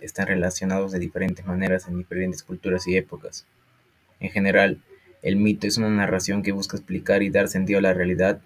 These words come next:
y a los fenómenos que la rodean, mientras que la realidad se refiere a los hechos y circunstancias objetivas que se pueden observar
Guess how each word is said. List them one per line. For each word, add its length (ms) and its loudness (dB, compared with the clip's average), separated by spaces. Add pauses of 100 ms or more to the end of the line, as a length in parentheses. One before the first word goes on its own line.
y 120 -6
a 20 -2
los 140 -4
fenómenos 500 0
que 120 -6
la 100 2
rodean, 400 2 (760)
mientras 320 -2
que 120 0
la 100 6
realidad 640 4
se 160 -2
refiere 320 0
a 40 2
los 200 2
hechos 500 0
y 140 -10
circunstancias 840 -6
objetivas 560 -2
que 100 -8
se 120 -10
pueden 240 0
observar 520 0